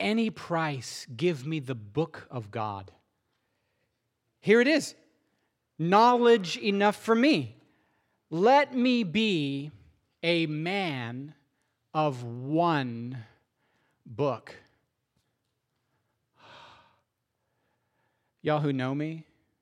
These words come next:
you, you, you who know me and are sick of hearing me rant, you know the rant. Pastor Tim says it so many times, right? "Stop sending me links to podcasts and YouTube videos. Stop it.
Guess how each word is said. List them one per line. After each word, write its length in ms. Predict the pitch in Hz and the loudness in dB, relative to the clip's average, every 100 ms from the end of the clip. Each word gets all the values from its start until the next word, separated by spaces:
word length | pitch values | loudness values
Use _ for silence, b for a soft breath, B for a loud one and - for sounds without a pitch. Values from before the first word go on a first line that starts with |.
| _ _ _ - | _ _ _ -18
you, 120 | 135 | -14
you, 140 | 131 139 - | -12 -12 -14
you 220 | 151 139 | -10 -8
who 160 | 131 139 | -6 -6
know 240 | 123 131 | -4 -4
me 140 | 135 147 | -6 -8
and 120 | 131 | -10
are 80 | 120 | -12
sick 260 | - 135 | -10 -10
of 80 | 135 135 | -10 -10
hearing 240 | 135 135 | -8 -6
me 120 | 135 | -6
rant, 460 | 123 117 123 160 - _ _ _ _ _ _ _ _ _ - - | -6 -6 -8 -10 -18 _ _ _ _ _ _ _ _ _ -20 -20
you 280 | - - 147 | -20 -10 -4
know 140 | 190 233 | 0 0
the 100 | 208 | 0
rant. 360 | 196 175 131 - _ _ _ _ _ _ _ _ _ _ _ _ | -2 -4 -12 -20 _ _ _ _ _ _ _ _ _ _ _ _
Pastor 280 | 147 147 151 | -4 -4 -4
Tim 180 | 165 160 | -4 -4
says 280 | - 156 | -2 -2
it 140 | 160 151 | -2 -4
so 160 | - | -2
many 160 | 151 160 | 0 0
times, 280 | 180 185 123 | -2 -2 -2
right? 200 | 139 - b b | -4 -6 b b
"Stop 420 | - - 156 180 | -8 0 2 2
sending 420 | - 160 160 160 | 0 -4 -2 -2
me 140 | 156 156 | -2 -2
links 300 | 143 156 - | -2 -4 -8
to 100 | 147 | -10
podcasts 760 | - 135 135 151 139 131 - | -6 -6 -4 -6 -6 -8 -10
and 80 | 135 | -8
YouTube 360 | 127 135 - 135 | -4 -6 -6 -6
videos. 500 | 127 131 131 135 135 | -6 -6 -6 -8 -10
Stop 360 | - 131 127 | -6 -6 -4
it. 240 | 143 147 | -6 -8